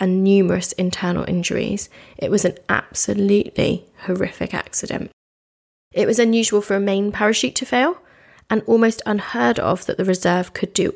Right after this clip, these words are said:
so also. Experts even later told the court at the trial that no equipment anywhere in the world had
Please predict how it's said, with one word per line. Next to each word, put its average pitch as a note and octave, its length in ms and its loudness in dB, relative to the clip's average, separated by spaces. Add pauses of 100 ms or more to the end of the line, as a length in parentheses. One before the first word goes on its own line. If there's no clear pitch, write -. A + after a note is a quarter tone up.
so F3 240 0
also. - 540 -4 (520)
Experts - 380 0
even A3+ 220 2
later G#3+ 240 2
told G#3 180 -2
the G#3+ 60 -4
court G#3 260 0
at - 140 -6
the - 40 -6
trial G3 220 -2
that - 140 -4
no G#3+ 380 4
equipment F#3 720 -2 (120)
anywhere A3 480 4
in G#3 140 2
the G3+ 80 0
world - 480 0
had - 260 -6